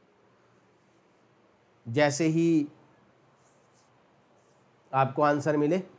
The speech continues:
आप चैट बॉक्स में बता सकते हैं बच्चे। वो number of viewers पे भी सब कुछ डिपेंड करता है, आप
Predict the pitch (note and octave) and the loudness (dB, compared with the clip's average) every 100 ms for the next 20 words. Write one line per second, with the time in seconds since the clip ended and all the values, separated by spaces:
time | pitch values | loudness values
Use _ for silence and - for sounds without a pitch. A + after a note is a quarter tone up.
0 | _ _ - A#2 A2+ - - C3 C3+ C3 | _ _ -6 -4 -4 -10 -6 -2 -2 -2
1 | B2+ B2+ A#2 A#2 D3 D#3 - D#3 D#3 F3 | -4 -6 -6 -2 -4 -4 -8 -4 -4 0
2 | G3+ G3 F3+ F#3 G3 F3+ F3 F3+ F#3 - | 0 2 0 2 0 0 2 2 2 -2
3 | F3+ E3+ E3+ D#3+ D3+ - _ _ _ - | -6 0 2 2 -2 -12 _ _ _ -4
4 | C#3 C3+ D#3 - C#3+ C#3+ B2 B2+ C3+ C3 | -4 -2 -6 -4 -8 -8 -8 -6 -4 -6
5 | A#2 C3+ C3+ D3 C#3+ D3 A#2 A2 | -6 -8 -4 -4 -4 -6 -6 -6